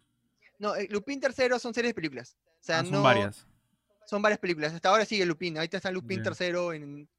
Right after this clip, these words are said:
Speaker 1: C G I. Es como, como Detective Conan, digamos, que también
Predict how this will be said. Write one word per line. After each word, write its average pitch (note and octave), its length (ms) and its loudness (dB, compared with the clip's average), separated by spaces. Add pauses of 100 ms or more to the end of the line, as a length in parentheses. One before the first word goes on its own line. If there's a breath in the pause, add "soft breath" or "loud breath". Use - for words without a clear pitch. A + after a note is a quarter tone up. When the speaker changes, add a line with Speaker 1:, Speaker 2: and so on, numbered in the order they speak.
Speaker 1:
C F3 100 -14
G E3 200 -2
I. D3 60 -10 (440 soft breath)
Es C#4 100 0
como, G#3+ 760 2 (960)
como F#3+ 200 -4
Detective G3 300 -2
Conan, D4 340 2
digamos, F3+ 440 -4 (300)
que F3 80 -8
también F#3+ 320 -2